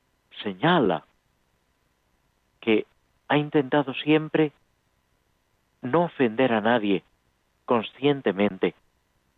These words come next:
no hablar a nadie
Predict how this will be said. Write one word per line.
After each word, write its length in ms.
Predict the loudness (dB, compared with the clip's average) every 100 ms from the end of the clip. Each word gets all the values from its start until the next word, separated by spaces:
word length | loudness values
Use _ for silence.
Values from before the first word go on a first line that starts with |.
| _ _ _ _ _ _ _ -20 _ -6
no 200 | 0 0
hablar 420 | 2 2 0 -4 _ _ _ _ _ _ _ _ -8
a 80 | -2
nadie 540 | 0 0 0 -2 -4